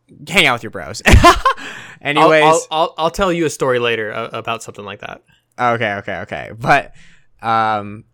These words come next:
Speaker 1: anyways, guys, um, me and Matt are coming up almost on an hour and a half. Um, is there anything you wanna finish this up with, Matt?
Speaker 2: Um, thank you for having me on.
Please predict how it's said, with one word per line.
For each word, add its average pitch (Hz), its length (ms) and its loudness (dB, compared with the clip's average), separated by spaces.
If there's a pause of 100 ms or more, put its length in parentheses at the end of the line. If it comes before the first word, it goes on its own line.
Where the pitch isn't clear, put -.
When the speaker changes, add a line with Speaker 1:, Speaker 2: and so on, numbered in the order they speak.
Speaker 1:
anyways, 135 400 -2
guys, 131 420 -4
um, 98 440 -12 (240)
me 110 200 -10
and 107 100 -8
Matt 107 160 -4
are 107 80 -4
coming 110 300 -10
up 104 160 -8
almost 107 320 -12
on 98 280 -10
an 101 120 -12
hour 104 240 -4
and 101 100 -8
a 98 60 -8
half. 113 460 -6 (120)
Um, 85 460 -10
is 117 100 -8
there 120 100 -2
anything 117 240 -4
you 110 80 -6
wanna 107 380 -6
finish 110 260 -8
this 113 160 -10
up 101 200 -10 (300)
with, 123 280 -10
Matt? 147 260 -8 (800)
Speaker 2:
Um, 120 760 -2
thank 139 220 -6
you 156 220 -2
for 143 180 -6
having 131 300 -6
me 127 140 -4
on. 143 380 -4